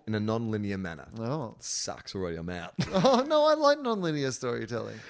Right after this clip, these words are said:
Speaker 2: Westworld. It's like Westworld.
Speaker 1: The following is a chronological summary of the plot.
Speaker 2: Okay,
Speaker 1: Okay,
Speaker 2: even
Speaker 1: so
Speaker 2: better.
Speaker 1: they, they, they <laughs> lined it up for us.
Speaker 2: Good.
Speaker 1: This is like your, those Westworld shows that you like,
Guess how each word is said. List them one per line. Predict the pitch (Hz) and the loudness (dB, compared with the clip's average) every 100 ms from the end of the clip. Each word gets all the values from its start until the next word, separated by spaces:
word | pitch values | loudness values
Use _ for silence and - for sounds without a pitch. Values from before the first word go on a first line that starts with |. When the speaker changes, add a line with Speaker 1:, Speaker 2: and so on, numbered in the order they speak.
| - - | -10 2
Speaker 2:
Westworld. | 175 - 139 110 | 4 4 0 0
It's | 131 | -2
like | 160 165 | -2 -2
Westworld. | 190 220 131 110 | -2 -4 -4 0
Speaker 1:
The | 147 | 0
following | - 165 180 185 190 185 | 6 6 8 4 2 0
is | 151 127 | 0 -2
a | |
chronological | - 143 135 127 107 120 | -2 -2 0 0 -2 -6
summary | - 117 107 104 101 | -2 -2 -2 -2 -2
of | 95 87 | -4 -6
the | 92 | -8
plot. | - 76 65 - | -8 -10 -12 -6
Speaker 2:
Okay, | 123 120 | -6 -4
Speaker 1:
Okay, | 101 92 - | -8 -8 -6
Speaker 2:
even | 123 | -4
Speaker 1:
so | 113 87 | -2 -2
Speaker 2:
better. | 107 - 98 | -4 -6 -4
Speaker 1:
they, | 95 | -4
they, | 85 95 | -2 -2
they | 98 92 - | -2 -6 -10
<laughs> | - | -2
lined | 117 110 | 2 2
it | 90 | 0
up | - | -6
for | - - | -12 -14
us. | - - | -14 -10
Speaker 2:
Good. | - | -2
Speaker 1:
This | 139 | 0
is | 143 | 2
like | 127 110 | 2 2
your, | 127 101 | 0 0
those | 104 90 | 0 0
Westworld | 98 - 101 90 | -2 0 0 2
shows | 101 92 | 0 0
that | 90 | 0
you | 95 92 | -2 0
like, | 92 87 - | 0 -2 -6